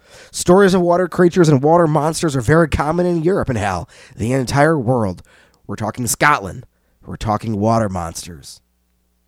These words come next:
But I'm very clearly beating around the bush and avoiding what comes to probably the most famous water monster of all time. We're not talking about Nessie.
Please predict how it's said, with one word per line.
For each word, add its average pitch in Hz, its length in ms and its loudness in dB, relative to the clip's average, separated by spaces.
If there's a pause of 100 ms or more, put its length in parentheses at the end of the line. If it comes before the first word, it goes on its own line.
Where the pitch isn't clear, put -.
(540)
But 90 120 -8
I'm 90 140 -6
very 107 240 -4
clearly 165 560 -2
beating 147 500 -2
around 160 180 2
the 160 80 0
bush 165 460 2 (640)
and 135 140 -2
avoiding 156 560 2
what 147 340 0 (380)
comes 160 320 -6
to 147 100 -8
probably 170 380 0
the 156 100 0
most 160 260 0
famous 202 460 -4
water 175 300 0
monster 170 400 -6
of 143 100 -4
all 143 160 -4
time. 85 440 -10 (1000)
We're 113 100 -8
not 110 140 -6
talking - 280 -14
about - 200 -20
Nessie. - 400 -18